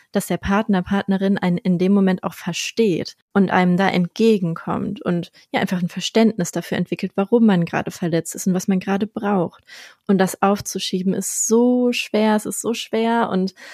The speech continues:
ich glaub, der zweite Punkt, den du genannt hast, ist,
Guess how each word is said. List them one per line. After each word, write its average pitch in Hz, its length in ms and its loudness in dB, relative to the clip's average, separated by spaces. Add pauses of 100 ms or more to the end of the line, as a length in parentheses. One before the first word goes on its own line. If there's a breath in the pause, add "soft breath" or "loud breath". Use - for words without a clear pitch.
(180 loud breath)
ich - 140 -8
glaub, 214 180 0
der 202 120 -2
zweite 208 360 -2
Punkt, 214 520 2
den 196 140 4
du 190 80 2
genannt 185 400 2
hast, 196 220 -4
ist, - 300 -4